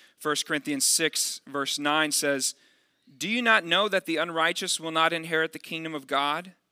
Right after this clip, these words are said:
Do not be deceived. Neither the sexually immoral, nor idolaters, nor adulterers, nor men who practice homosexuality, nor thieves, nor the greedy, nor drunkards, nor revilers, nor swindlers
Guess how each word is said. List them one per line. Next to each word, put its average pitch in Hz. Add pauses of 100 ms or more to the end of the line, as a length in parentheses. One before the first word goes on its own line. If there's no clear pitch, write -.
(380)
Do 143
not 175
be 175
deceived. 170 (360)
Neither 190
the 196
sexually 190
immoral, 180
nor 165
idolaters, 165
nor 165
adulterers, 156
nor 143
men 170
who 196
practice 165
homosexuality, 156 (440)
nor 147
thieves, 220
nor 156
the 156
greedy, 170
nor 165
drunkards, 175
nor 151
revilers, 156
nor 147
swindlers 185